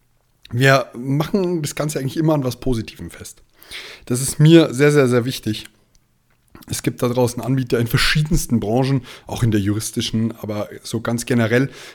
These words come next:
die ihre Produkte auf Angst aufbauen. So basieren zum Beispiel Versicherungen. Versicherungen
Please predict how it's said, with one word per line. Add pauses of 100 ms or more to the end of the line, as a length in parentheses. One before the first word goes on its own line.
(160)
die (140)
ihre
Produkte (420)
auf
Angst
aufbauen.
So
basieren
zum
Beispiel
Versicherungen. (260)
Versicherungen